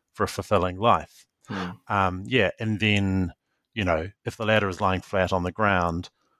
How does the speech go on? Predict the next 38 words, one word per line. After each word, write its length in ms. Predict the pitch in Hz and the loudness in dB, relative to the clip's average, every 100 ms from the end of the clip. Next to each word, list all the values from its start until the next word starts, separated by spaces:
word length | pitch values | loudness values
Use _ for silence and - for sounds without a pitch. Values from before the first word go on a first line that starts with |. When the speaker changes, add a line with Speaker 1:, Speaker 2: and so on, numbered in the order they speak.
| _ - | _ -6
Speaker 1:
then 160 | 95 | 0
metaphorically 560 | 98 90 - 92 - 95 | 0 0 0 0 0 -4
so 280 | - 101 92 | 2 4 4
is 120 | 85 | -2
the 140 | - 90 | -4 0
ladder 420 | 90 87 87 80 _ _ _ | 2 2 2 0 _ _ _
for 80 | 110 | -2
the 100 | 95 | 2
occupations 840 | 92 - 98 90 85 98 87 90 - | 2 0 -2 0 2 2 0 -2 0
that 240 | 85 - | 0 0
their 120 | 85 | -8
children 440 | 78 - 165 139 92 | -6 0 0 0 -2
might 200 | 80 80 | 0 0
occupy. 680 | 71 - - - 71 92 107 | -2 -6 -8 0 0 0 -4
Speaker 2:
Hmm. 240 | - 113 113 120 _ - - _ _ - | -4 -6 -6 -10 _ -20 -20 _ _ -4
Speaker 1:
And 440 | 107 101 98 98 - | 0 0 0 -2 -4
the 80 | 104 | -4
thing 220 | 123 104 | -2 -2
that 100 | - | 0
matters 440 | 104 101 98 85 | 2 2 2 -2
there 500 | - 95 92 90 87 _ _ _ | -2 0 2 2 0 _ _ _
is 160 | 107 95 | -4 -2
just 300 | - 87 - | 0 0 0
that, 140 | 95 - _ - | -4 -6 _ -6
as 140 | - | -4
we 60 | 98 | -2
talked 200 | 107 85 | -2 0
about 240 | 92 87 | 2 2
before, 300 | - - 98 | -2 -4 -2
children 420 | - 107 87 92 | 2 0 2 2
are 40 | 95 | 0
free 560 | - 98 95 90 90 _ _ _ - | 2 4 4 2 -2 _ _ _ -6
to 160 | - | 2
Speaker 2:
Mm. 440 | 92 90 90 87 85 | 2 2 0 -2 -4
Speaker 1:
move 300 | 110 107 104 | -2 0 0
to 100 | - | 0
an 80 | 101 | 0
occupation 1040 | 92 - - - 98 90 - 95 87 85 | 0 0 -10 -4 -2 0 2 2 2 -2